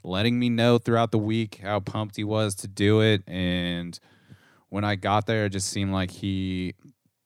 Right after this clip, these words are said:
he's just a dude of intent.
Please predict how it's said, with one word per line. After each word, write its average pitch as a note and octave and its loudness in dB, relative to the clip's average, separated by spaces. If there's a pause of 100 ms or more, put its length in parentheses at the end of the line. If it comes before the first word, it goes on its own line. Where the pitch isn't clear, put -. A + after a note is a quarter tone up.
(1400)
he's C#3+ 0
just F#3+ 0
a C#3+ 4
dude E3+ 8 (760)
of A2 -2
intent. A2 0